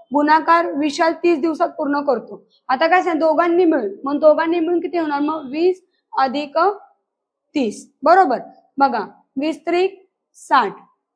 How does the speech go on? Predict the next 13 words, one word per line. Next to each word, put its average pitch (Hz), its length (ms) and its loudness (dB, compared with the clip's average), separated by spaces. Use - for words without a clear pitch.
दोन 285 240 2
शून्य, 330 420 -2
पुढे 311 240 2
वीस 294 260 -4
आणि 311 200 -2
तीस, 349 380 -4
पन्नास. 254 460 0
पाच 285 220 2
एक्के, 349 460 -4
अ, 220 220 -2
सॉरी, 233 240 -4
शून्याला 285 420 -2
शून्य 311 320 -2